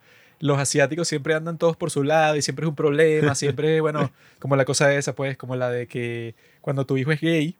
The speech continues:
Speaker 1: como es el
Speaker 2: <laughs>
Speaker 1: caso del doctor ese, entonces, bueno, tú ya lo quieres execrar.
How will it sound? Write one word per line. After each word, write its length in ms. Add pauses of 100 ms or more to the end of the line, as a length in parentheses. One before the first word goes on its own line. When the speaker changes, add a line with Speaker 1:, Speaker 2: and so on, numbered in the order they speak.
(140)
Speaker 1:
como 180
es 100
el 340
Speaker 2:
<laughs> 80
Speaker 1:
caso 300
del 180
doctor 340
ese, 200
entonces, 280
bueno, 240
tú 140
ya 120
lo 120
quieres 400
execrar. 580